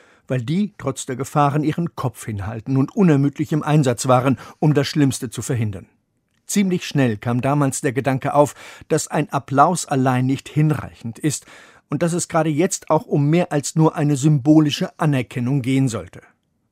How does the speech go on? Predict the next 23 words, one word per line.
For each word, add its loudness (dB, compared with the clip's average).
Und -2
wenn 2
der 0
Schwung -2
erst -6
einmal -4
vorhanden 0
ist, -2
dann 0
ist -2
der 4
Weg 0
zu -2
den 0
Bonuszahlungen 0
nicht -4
weit, -12
zumal -4
eintausendfünfhundert -4
Euro 0
zusätzlich -4
ohne 2
Steuerabzug -2